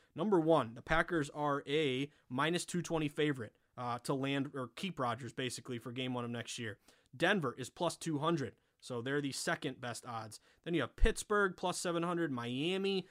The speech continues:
plus fifteen hundred. We got Vegas and New Orleans, plus eighteen hundred. Some more longer shots here. But here's why I like Rodgers to stay in Green Bay. Uh, number one, if you remember in reading the tea leaves here,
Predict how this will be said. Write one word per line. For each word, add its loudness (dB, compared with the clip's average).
plus -4
fifteen -2
hundred. 2
We -6
got -10
Vegas 0
and -2
New -2
Orleans, 2
plus -4
eighteen -4
hundred. -2
Some -8
more -4
longer -2
shots -2
here. 2
But -6
here's 0
why 6
I 4
like 2
Rodgers 2
to -8
stay -2
in -2
Green -4
Bay. -6
Uh, -2
number 6
one, 6
if -10
you 2
remember 4
in -2
reading 2
the 0
tea -6
leaves 2
here, 0